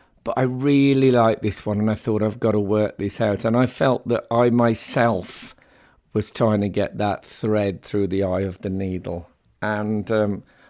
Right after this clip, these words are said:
I don't know if I quite made it, but I'll tell you what, where I arrived at in a moment. So I think these threads of conversations, I like the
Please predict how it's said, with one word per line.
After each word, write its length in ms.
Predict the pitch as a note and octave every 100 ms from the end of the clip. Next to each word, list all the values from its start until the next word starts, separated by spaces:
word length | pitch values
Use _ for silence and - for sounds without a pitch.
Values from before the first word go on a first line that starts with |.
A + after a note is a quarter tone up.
| _
I 80 | B2+
don't 160 | C#3 B2+
know 100 | G2+
if 180 | F#2+ G2+
I 80 |
quite 300 | F#2+ - G#2
made 280 | - G#2+ G#2
it, 140 | G2+ -
but 100 | G#2+
I'll 120 | G#2+
tell 220 | - A2+
you 140 | G2+
what, 160 | F#2 G2 _
where 240 | G2+ G2 G2
I 100 | G2
arrived 520 | F#2+ G2+ G2 G2 -
at 200 | F#2+ - _ _ _ _ _ _ _ _ -
in 160 | C#3+
a 60 | C#3
moment. 640 | D3+ G#3 D#3+ G#2+ F#2+ - - _ _ _ _ _ _ _ _
So 300 | - - F3+
I 240 | D#3 F3 A3
think 260 | - E3 -
these 300 | D#3+ D3 -
threads 680 | - D3+ D#3 E3 C#3 B2 D#3+
of 160 | C3+
conversations, 1120 | - C#3 C3 B2 A#2+ - B2 A#2+ - G#2 G2+
I 80 | A#2+
like 460 | B2 C#3+ D#3 F3+ - _ _ _ _ _ _ _
the 400 | G#2 A2+ A2 G#2+